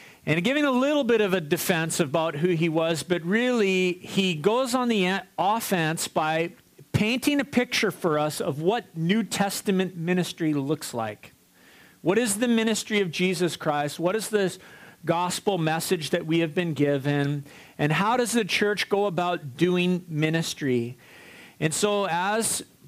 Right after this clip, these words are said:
Paul's motives have been questioned, as his character has been questioned, um, he comes out and he just talks about motives for ministry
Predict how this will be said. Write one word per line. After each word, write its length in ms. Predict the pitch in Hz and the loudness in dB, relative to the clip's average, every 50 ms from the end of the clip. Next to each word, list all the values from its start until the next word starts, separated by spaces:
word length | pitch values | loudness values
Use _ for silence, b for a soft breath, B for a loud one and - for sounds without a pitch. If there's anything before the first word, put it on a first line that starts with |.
| _ _ _ - | _ _ _ -4
Paul's 400 | - 214 214 220 226 208 156 170 | -2 0 0 2 0 0 2 2
motives 720 | 165 170 175 185 208 220 214 185 165 165 165 170 - - | 2 4 4 2 2 2 2 2 2 0 0 -2 -2 0
have 260 | 175 170 170 156 151 | 0 0 -2 -2 -2
been 180 | 165 151 151 | -2 -2 -2
questioned, 640 | - - - 160 160 175 170 - - 160 139 135 139 147 | -4 -2 -2 0 0 0 -2 -4 -2 -2 -2 0 0 0
as 140 | 151 151 | 0 2
his 180 | 156 185 180 165 - - _ _ _ | 0 0 -2 -2 -8 -16 _ _ _
character 600 | - - 214 226 233 240 247 247 - - 175 160 | 0 0 2 2 2 -2 -2 -4 0 0 2 2
has 140 | 160 147 - | 2 0 -2
been 180 | 160 156 139 131 | -4 -6 -6 -4
questioned, 760 | - - 139 131 127 123 - - 156 147 143 156 170 165 180 B B B B B B B B B B B B - | -2 -2 0 0 0 -4 -4 -4 -2 -2 0 0 -2 -4 -8 B B B B B B B B B B B B -6
um, 460 | - 156 156 160 165 160 160 180 - - _ _ _ _ - - | -4 -4 -2 -2 -2 -4 -4 -8 -10 -16 _ _ _ _ -20 -18
he 220 | - - - 226 240 | -2 0 2 2 2
comes 340 | - - 262 262 247 196 208 | 2 0 0 2 2 2 2
out 220 | 214 208 220 208 | 2 2 2 2
and 100 | 208 196 | 2 2
he 80 | 202 190 | 2 2
just 280 | 165 208 185 - - | 0 0 -2 -2 -6
talks 360 | - - 247 285 285 - - | -2 0 0 0 0 0 0
about 440 | - 165 143 151 151 156 165 - - | 0 0 2 0 0 0 -4 -6 -6
motives 500 | 151 147 147 156 165 180 202 208 196 - | -2 0 2 2 2 0 0 0 -2 -4
for 140 | - - 220 | -2 0 0
ministry 640 | 208 220 254 302 285 - - - 147 117 - - - | 0 2 0 0 -2 -4 -4 -2 -2 -2 -4 -6 -16